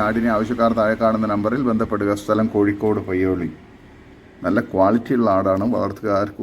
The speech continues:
ഉത്തമമാണ്. ഈ വീഡിയോയിൽ കാണുന്ന ഒറിജിനൽ ഹൈദരാബാദി മുട്ടൻകുട്ടിയുമായി ക്രോസ് ചെയ്ത് നിർത്തിയിരിക്കുന്ന ഒരു ഹൈദരാബാദി ക്രോസ് പിടക്കുട്ടി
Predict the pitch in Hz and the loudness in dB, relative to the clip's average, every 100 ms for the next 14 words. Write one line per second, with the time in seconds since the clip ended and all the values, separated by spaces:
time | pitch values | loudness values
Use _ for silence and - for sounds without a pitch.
0 | 101 - 95 92 78 80 - - - - | -8 -4 -2 0 0 -2 -4 -12 -20 -20
1 | - - - - - - - _ _ _ | -20 -20 -20 -20 -20 -20 -20 _ _ _
2 | _ _ _ _ _ - - - - 233 | _ _ _ _ _ -20 -20 -20 2 8
3 | 240 226 226 214 208 202 196 190 180 208 | 8 8 4 4 0 2 2 2 2 0
4 | 220 190 175 175 190 190 185 180 180 156 | 2 2 2 2 2 4 4 4 2 0
5 | - - - 156 151 180 160 156 165 156 | -6 -16 -2 0 4 4 2 2 4 6
6 | 151 151 147 160 - 160 151 151 147 135 | 6 4 2 2 2 6 8 8 6 4
7 | 127 151 139 143 139 135 123 139 139 156 | 4 4 4 4 4 4 2 2 4 4
8 | 151 143 143 139 139 139 135 143 135 135 | 6 4 4 2 2 0 2 0 0 0
9 | 127 | -2